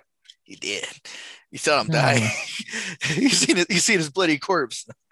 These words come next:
Speaker 2: Oh, no. I made a mistake.
Speaker 1: What'd you do? You saw, you, you saw the spoiler. No.
Speaker 2: Yeah, I went to Wikipedia 'cause I was like, "When is the, if that movie's coming out?" And so I was scrolling down, and
Speaker 1: Yeah.
Speaker 2: there's, like, Gil's bio, and I was like, "Well,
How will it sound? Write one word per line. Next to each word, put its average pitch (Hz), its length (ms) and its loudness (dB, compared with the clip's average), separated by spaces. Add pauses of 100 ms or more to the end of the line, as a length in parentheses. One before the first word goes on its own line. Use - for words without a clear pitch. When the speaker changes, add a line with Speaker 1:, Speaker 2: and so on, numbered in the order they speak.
(340)
Speaker 2:
Oh, 170 380 4
no. 160 800 2 (1000)
I 120 60 -8
made 113 200 -4
a - 20 -4
mistake. 110 560 -4 (680)
Speaker 1:
What'd - 180 -8
you 123 60 -8
do? 120 240 0
You 117 120 -8
saw, 135 320 0
you, 135 120 -8 (140)
you 139 80 -8
saw 139 160 2
the 123 80 -8
spoiler. 117 540 -6 (120)
No. 127 80 -4
Speaker 2:
Yeah, 123 160 -4
I 135 120 -4
went 165 180 -6
to - 60 -4
Wikipedia 156 760 -4
'cause 160 100 0
I 156 80 -4
was 151 120 -6
like, 147 120 -6
"When 156 200 -4
is 202 100 -6
the, 196 160 -6
if 151 140 -8
that 156 160 -6
movie's 139 320 -6
coming 165 240 -6
out?" 165 80 -4
And 165 100 -8
so 156 80 -6
I - 20 -4
was 131 120 -8
scrolling 135 520 -6
down, 131 400 -4 (480)
and 131 160 -6
Speaker 1:
Yeah. 131 140 -4
Speaker 2:
there's, 131 240 -2
like, 139 240 -8
Gil's 131 360 -8
bio, 131 500 -4
and 139 100 -4
I 135 60 -4
was 135 180 -8
like, 131 220 -6 (1800)
"Well, 151 300 -8